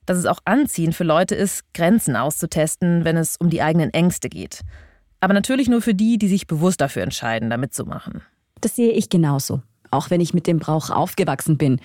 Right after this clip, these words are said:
Speaker 2: Tradition als Ausrede für Gewaltexzesse, das darf zweitausenddreiundzwanzig einfach nicht mehr durchgehen.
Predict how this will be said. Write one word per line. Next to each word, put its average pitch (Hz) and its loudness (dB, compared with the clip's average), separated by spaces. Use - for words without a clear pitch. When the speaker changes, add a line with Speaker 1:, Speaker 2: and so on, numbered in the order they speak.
Speaker 2:
Tradition 208 0
als 185 0
Ausrede 185 0
für 170 0
Gewaltexzesse, 165 0
das - -2
darf 180 0
zweitausenddreiundzwanzig 170 0
einfach 165 0
nicht 160 0
mehr 143 0
durchgehen. - -6